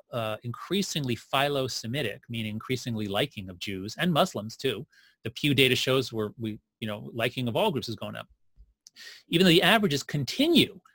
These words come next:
that nineteen sixty-three to, you know, to now, things are getting better and better on average, but the average doesn't matter anymore. In the age of social media, we have no idea what the average is. All we know is the most,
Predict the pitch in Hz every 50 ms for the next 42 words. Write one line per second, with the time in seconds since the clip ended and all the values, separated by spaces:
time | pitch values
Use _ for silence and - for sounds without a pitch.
0 | _ _ _ - 127 - 131 143 156 151 - 147 127 - 143 - - - 127 120
1 | 123 - 120 127 131 139 135 - - 127 120 113 107 - _ - 131 113 107 101
2 | 107 - 151 - _ - - 127 139 170 170 151 - - _ _ _ - 175 185
3 | 185 190 - 147 123 160 170 180 170 143 143 165 165 139 120 131 160 202 196 -
4 | 104 101 - - _ _ _ _ _ - 143 - 160 - 165 175 190 - 180 123
5 | 143 139 135 151 180 185 147 120 104 98 98 107 113 113 120 135 139 147 - -
6 | 156 - - 131 139 139 131 123 117 101 123 131 131 127 123 117 123 117 107 95
7 | - 110 110 117 117 - 117 - 131 131 - - _ _ _ _ _ _ - 131
8 | 135 139 135 143 131 123 120 117 117 123 113 104 - 117 113 110 113 117 113 110
9 | 104 - - - -